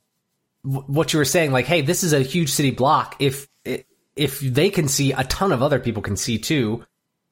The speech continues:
So, yeah, it, I, I, I have problems with the premise, and I have problems that the premise isn't even, in the trailer, it's done so well, and so it's hard to criticize the trailer in this way.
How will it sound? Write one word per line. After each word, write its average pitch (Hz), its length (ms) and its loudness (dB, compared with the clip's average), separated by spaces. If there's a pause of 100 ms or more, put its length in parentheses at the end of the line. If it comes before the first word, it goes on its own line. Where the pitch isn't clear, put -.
So, 139 580 2 (600)
yeah, 143 300 0
it, 139 160 -2
I, - 200 0 (120)
I, 143 160 -2
I 151 140 2
have 160 140 -2
problems 196 260 2
with - 80 -6
the - 60 -2
premise, 156 340 0
and 135 80 2
I 135 40 4
have 131 160 -2
problems 185 280 2
that 151 100 -2
the 143 80 0
premise - 380 -2
isn't 139 420 0 (480)
even, 160 380 2
in 156 260 0
the 208 60 2
trailer, 156 520 2 (680)
it's 135 160 -2
done 185 180 2
so 180 360 2
well, 135 460 0
and 113 140 -4
so 131 80 0
it's - 80 -2
hard 165 200 2
to 139 40 -6
criticize 139 360 -2
the 110 60 -2
trailer 107 460 -2 (1160)
in 139 200 2
this 135 220 2
way. 87 260 -2